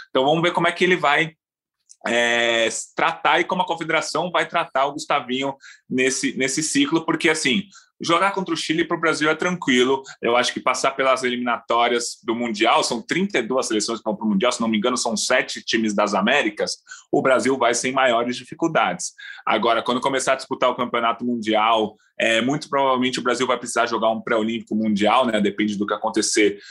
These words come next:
mas aí vão ser jogos contra times europeus fortes, contra times asiáticos fortes, aí sim a gente vai ver como que é esse time. O Gustavo, então, tem aí um ano pra preparar o time e jogar essas eliminatórias pra ganhar, claro,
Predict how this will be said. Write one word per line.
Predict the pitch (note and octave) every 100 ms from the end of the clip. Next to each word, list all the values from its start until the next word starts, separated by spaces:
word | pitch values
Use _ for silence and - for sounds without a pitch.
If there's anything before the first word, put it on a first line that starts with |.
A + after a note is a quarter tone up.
| -
mas | G#2+ G#2+
aí | G#2 A2+
vão | B2+
ser | - B2
jogos | A2 A2 A2
contra | A2 G#2
times | G2 G2+ G2+
europeus | G#2 F#2+ - A2+ G#2+
fortes, | - G2+ A#2 G#2 -
contra | G2+ G2+
times | F#2+ - G2
asiáticos | G2+ F#2+ G2+ G#2 - -
fortes, | - A2+ -
aí | B2 B2+
sim | C#3 - B2+
a | C#3+
gente | C3+
vai | - B2+ -
ver | G#2 A2+ A#2+ - - _
como | - C3 C3
que |
é | C3+
esse | C3
time. | D#3 - G#2+
O | G2
Gustavo, | G#2+ A#2+ A2+
então, | C3 B2 C3+
tem | C3
aí | B2+ B2
um | D3+ G3
ano | E3 E3 E3
pra | D3
preparar | - - C3+ C3+
o |
time | C3+ - E3
e |
jogar | D#3+ D#3 D#3
essas | D#3+ D#3
eliminatórias | D3 C#3 C3+ B2 - A2 G#2+ -
pra | A#2+
ganhar, | A#2+ A#2+ A2+ B2+ -
claro, | A2+ A2+ G#2+ G2